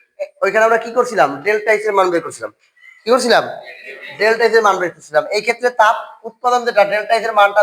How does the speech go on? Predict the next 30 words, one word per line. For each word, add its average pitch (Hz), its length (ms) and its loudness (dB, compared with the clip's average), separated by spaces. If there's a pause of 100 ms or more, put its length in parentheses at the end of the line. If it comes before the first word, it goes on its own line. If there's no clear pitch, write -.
দেয়া 202 240 6
আছে। - 180 -10 (680)
এখানে 220 240 2
কি 214 140 -8
কি 262 140 -4
দেয়া 254 160 6
আছে? 254 160 0 (480)
একটু 185 180 -8
মনোযোগ 226 320 2
সহকারে 202 200 2
খেয়াল 170 180 0
করো 156 200 -2
যে 190 140 -2
আমাদের 208 300 -2
বলা 214 180 4
হয়েছে 220 260 -2 (680)
মিথেন 226 460 2 (160)
অক্সিজেনের 220 300 -2
সাথে 208 200 -6
বিক্রিয়া 208 300 -8
করে, 127 120 -4 (640)
বিক্রিয়া 165 260 2
করে 226 160 4
কার্বন 208 240 2
ডাইঅক্সাইড 226 340 0
এবং 226 120 6 (100)
কি 262 100 -2 (460)
পানি 208 240 2
উৎপন্ন 208 260 0 (100)
করে। 127 120 0